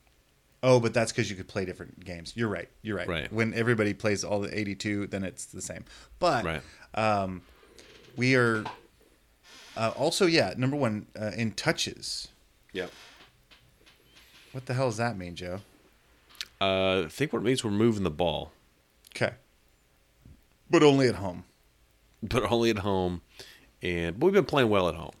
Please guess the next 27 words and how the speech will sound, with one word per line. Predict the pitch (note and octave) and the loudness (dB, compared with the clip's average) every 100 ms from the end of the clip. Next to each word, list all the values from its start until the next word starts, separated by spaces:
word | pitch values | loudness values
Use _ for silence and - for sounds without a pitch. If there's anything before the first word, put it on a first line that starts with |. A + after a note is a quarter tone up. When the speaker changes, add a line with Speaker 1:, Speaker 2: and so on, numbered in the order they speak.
| - | -12
Speaker 2:
So | - | -4
Speaker 1:
Right, | D3+ A#2 | 0 0
we | A2+ | 0
have. | F#2 - _ | -4 -12 _
Which | C#3 C#3 | -2 -2
is | D#3+ | 0
what | F3+ | 0
we | F3 | 2
should | - G#3 D3 | 2 2 2
do, | A2+ A2+ | 2 2
which | B2+ B2+ | 2 0
is | A#2 | -4
what | B2+ B2 | -2 -2
Indiana | B2 C3 B2+ B2 | 0 2 2 4
basketball | A2+ A2+ - A2+ | 2 0 -2 -2
is | A2 | -2
about. | G#2 A#2+ F2+ - _ _ _ - - - _ _ _ - - | 2 2 2 -4 _ _ _ -20 -20 -20 _ _ _ -8 2
Welcome | B2+ B2+ C3 | 2 4 4
back, | B2+ B2 | 4 4
fans. | A2+ F2+ F2+ - - - | -2 -4 -8 -18 -20 -6
Just | A#2+ A#2+ | -4 -2
a | C#3+ | 0
reminder, | C3+ C#3 C3+ A2 G2 - - - - | 2 4 4 2 0 -4 -14 -14 -2
don't | G#2+ G2+ | -2 0
poke | A2 F#2+ | -2 -2
the | F#2 | -6
bear. | F2+ F2 - | -6 -6 -10